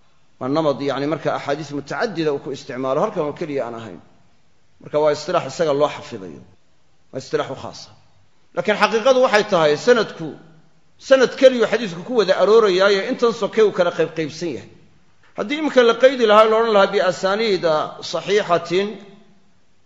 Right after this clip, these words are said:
can Ismaaciila. Dee cibaaro muqayada weeye.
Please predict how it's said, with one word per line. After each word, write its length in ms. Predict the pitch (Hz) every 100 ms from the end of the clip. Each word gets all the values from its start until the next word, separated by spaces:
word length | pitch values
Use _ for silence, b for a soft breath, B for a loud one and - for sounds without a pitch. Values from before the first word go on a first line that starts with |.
| _ -
can 220 | 170 202
Ismaaciila. 800 | 170 - 143 143 117 143 131 127 - - - _ _ _ _ _ -
Dee 120 | 175 165
cibaaro 280 | 196 254
muqayada 540 | 254 226 254 247 196 196
weeye. 300 | 165 107